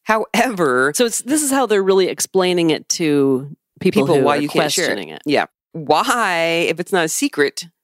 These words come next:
Speaker 1: you have to promise to never reveal it, and if you do reveal it, you gotta cut your throat.
Speaker 2: Well, they don't do that s-,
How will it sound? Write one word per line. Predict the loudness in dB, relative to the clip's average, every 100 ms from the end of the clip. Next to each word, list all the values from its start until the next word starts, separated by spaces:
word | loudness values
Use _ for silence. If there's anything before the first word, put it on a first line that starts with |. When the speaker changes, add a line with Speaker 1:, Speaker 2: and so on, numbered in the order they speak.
| _ _ -2
Speaker 1:
you | 2
have | 2 0
to | -6
promise | -2 0 0 0 -2 -4 -10 _ _ -6
to | -2
never | 0 0 0 0 0
reveal | 0 2 2 2
it, | 0
and | 0
if | 0 0
you | -4
do | -4 0 2 2 2
reveal | 0 0 2 2 2
it, | 0 -2 -12 _ _ _ -4
you | -2
gotta | -2
cut | -4 -4
your | -4
throat. | -2 -2 -6 _ _ -10 -6 -4
Speaker 2:
Well, | -2
they | -2
don't | -4 -4
do | -4
that | -4 -4
s-, | -6 -4